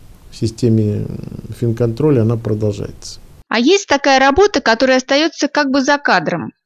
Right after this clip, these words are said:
Speaker 1: В последнее время проводится большая работа, чтобы навести порядок при закупке питания для больниц, услуг питания,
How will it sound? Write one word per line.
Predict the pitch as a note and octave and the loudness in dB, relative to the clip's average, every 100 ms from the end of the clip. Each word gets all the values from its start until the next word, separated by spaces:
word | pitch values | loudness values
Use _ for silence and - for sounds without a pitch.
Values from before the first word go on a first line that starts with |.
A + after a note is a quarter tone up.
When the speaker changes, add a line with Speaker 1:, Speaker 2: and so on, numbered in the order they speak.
| _ | _
Speaker 1:
В | |
последнее | - A2+ C#3 C#3 A#2+ A#2+ | 0 2 4 4 4 4
время | A#2 B2+ C3+ C3 A#2+ A2 G#2 - - - - - - - - | 6 6 6 4 2 2 0 -6 -18 -20 -20 -18 -18 -20 -2
проводится | A2+ A#2+ B2+ A#2 A2+ | 4 6 6 4 2
большая | A2+ A2+ C3+ C3 A#2 | 4 2 4 6 6
работа, | A2+ A#2 B2+ B2 | 6 4 0 -2
чтобы | G#2 - A2 G#2+ G#2+ G#2 G2+ G#2+ - - - - - - - - | -6 -2 -2 2 0 2 -2 -4 -8 -14 -20 -20 -20 -20 -20 -6
навести | A#2 A#2+ A#2 B2+ | 0 2 2 0
порядок | A#2 A#2+ A#2+ A#2+ A2 - - - - - - - - - | 2 4 4 4 2 -4 -10 -20 -20 -20 -20 -20 -16 -2
при | A2 | 0
закупке | A2 A2+ A#2+ A2 - A#2 | 2 0 0 -4 -2 -4
питания | - G#2+ A#2+ A#2+ A2 G2 F#2+ | -2 0 2 2 2 0 -4
для | A#2+ G#2 G#2+ G#2+ G#2 G2+ G#2+ - - - | -6 -2 0 2 2 0 -2 -6 -12 -14
больниц, | - G2+ G#2+ G2+ F#2+ - - - - - | -6 0 2 2 -2 -8 -18 -20 -20 -6
услуг | B2 A2+ B2 A2+ | -4 2 2 2
питания, | A2+ G#2 G2+ F#2 | -4 -2 -2 -4